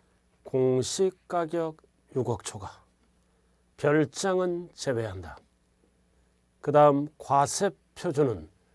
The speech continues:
공시가격을 합한 금액에서 육억을 공제한 금액에 뭐를 곱한다? 공정시장 가액 비율 몇 프로? 구십오 프로.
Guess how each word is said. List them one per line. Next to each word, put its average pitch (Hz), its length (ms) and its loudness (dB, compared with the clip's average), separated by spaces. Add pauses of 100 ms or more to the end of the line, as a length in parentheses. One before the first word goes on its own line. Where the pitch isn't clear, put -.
(160)
공시가격을 139 1600 2
합한 123 680 -6
금액에서 117 720 -2
육억을 175 680 2
공제한 135 720 0
금액에 98 500 -6 (160)
뭐를 135 400 0
곱한다? 120 680 -2 (640)
공정시장 185 1700 -2
가액 165 460 -2
비율 123 360 0 (100)
몇 123 220 -4
프로? 113 300 -8 (720)
구십오 160 500 -4
프로. - 360 -8